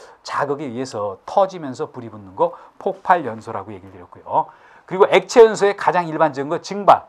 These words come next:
액체 위에 그, 그 액체의 어떤 기화된 그런 기체가 조금씩 떠 있어요. 거기서 불 붙으면서 그 액면까지 불이 붙는다. 그게 바로 증발 연소고 가장 대표적이다. 분해 연소는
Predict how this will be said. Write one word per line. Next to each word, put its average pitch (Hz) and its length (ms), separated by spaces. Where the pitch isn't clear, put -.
액체 190 480
위에 214 320
그, 165 120
그 214 220
액체의 196 720
어떤 185 320
기화된 185 560
그런 165 320
기체가 175 440
조금씩 180 340
떠 240 160
있어요. 110 680
거기서 214 400
불 185 100
붙으면서 165 440
그 180 120
액면까지 175 640
불이 131 160
붙는다. 120 420
그게 147 180
바로 160 260
증발 165 440
연소고 120 340
가장 143 340
대표적이다. 107 580
분해 180 200
연소는 160 440